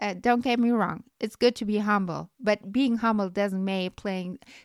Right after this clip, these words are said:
doesn't mean playing small just in order to make other people comfortable. If you and your skill set and, w-, y-, like, you're so powerful, like, you can do it.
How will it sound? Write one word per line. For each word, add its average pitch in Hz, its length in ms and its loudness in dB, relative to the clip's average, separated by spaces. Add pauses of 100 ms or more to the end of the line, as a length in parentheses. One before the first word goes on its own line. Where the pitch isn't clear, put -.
(100)
doesn't 233 300 8
mean 214 300 2
playing 214 400 -4
small 202 440 4
just 226 300 -4
in 208 120 -2
order 196 360 2
to 214 140 -6
make 190 300 -2
other 196 220 -2
people 202 320 -8
comfortable. 190 800 -6 (440)
If 233 320 -4 (500)
you 226 720 2 (200)
and 190 300 -6
your 220 200 0
skill 269 400 0
set - 580 -10
and, 196 260 -2
w-, - 220 -16 (160)
y-, - 240 -14
like, 208 280 -8 (180)
you're 440 220 -2
so 403 340 -4
powerful, 381 840 -2 (180)
like, 233 240 4
you 381 240 2
can 269 320 -2 (140)
do 392 140 2 (140)
it. 180 280 -2